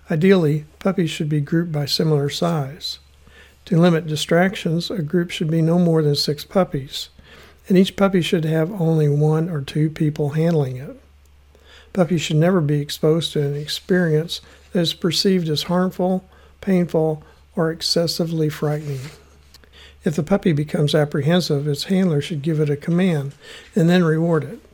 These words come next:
but not pet or cuddle the puppy immediately after it acts apprehensive,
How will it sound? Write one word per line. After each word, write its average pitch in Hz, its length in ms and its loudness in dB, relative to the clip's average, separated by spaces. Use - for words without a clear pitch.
but 196 120 2
not 196 380 2
pet 175 340 -2
or 170 180 -6
cuddle 170 400 0
the 143 120 -4
puppy 147 400 -4
immediately 147 640 0
after 151 360 -4
it 151 60 -2
acts 151 300 -4
apprehensive, 151 800 -4